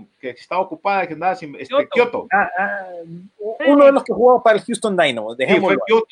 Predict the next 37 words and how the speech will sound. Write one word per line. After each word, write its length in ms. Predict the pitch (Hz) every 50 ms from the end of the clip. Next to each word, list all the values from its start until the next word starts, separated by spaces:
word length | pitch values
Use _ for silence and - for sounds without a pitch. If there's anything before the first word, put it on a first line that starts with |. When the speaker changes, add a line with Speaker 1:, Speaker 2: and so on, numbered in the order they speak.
| _
Speaker 1:
fue 200 | _ - 208 202
Kioto, 340 | - 214 226 220 214 185 -
creo, 240 | - 185 180 147 -
que 80 | -
se 80 | 110 123
puso 200 | - - 135 151
una 100 | 160 165
máscara, 360 | 160 156 156 151 - 190 190 185
pero 220 | 220 240 214 - _
igual 320 | 208 190 220 247 226 202
a 20 | 175
lo 140 | 165 165
que 80 | 160 -
vamos, 320 | 165 196 214 202 151 120 - _ _ _ _ _ _ _ _
eh, 200 | 143 156 165 - _
sí 300 | - - - - 214 214
sin-, 260 | 202 247 233 208 202
sí 140 | - - 196
sintieron 480 | 196 214 220 208 208 196 185 185 202 196
que 80 | 190 160
su 180 | - - _
comunidad 720 | _ 190 185 175 175 175 165 165 156 151 156 175 196 190 190 - -
estaba 380 | - 151 - - 160 160 165 165
bien 180 | 156 165 170 170
representada, 800 | 170 175 175 - 139 - - 117 117 - _ 185 185 175 151 127
no 160 | 131 143 156
solo 420 | 151 - - 170 175 180 185 - -
por 160 | - 135 127
el 80 | 123
buen 200 | 117 120 170 185 180
papel 340 | 170 156 160 170 170 170 -
que 80 | 139
se 100 | 135 156
hizo, 100 | 165 160
sino 220 | - 139 135 135 135
que 100 | - 151
vos 220 | 151 160 170 170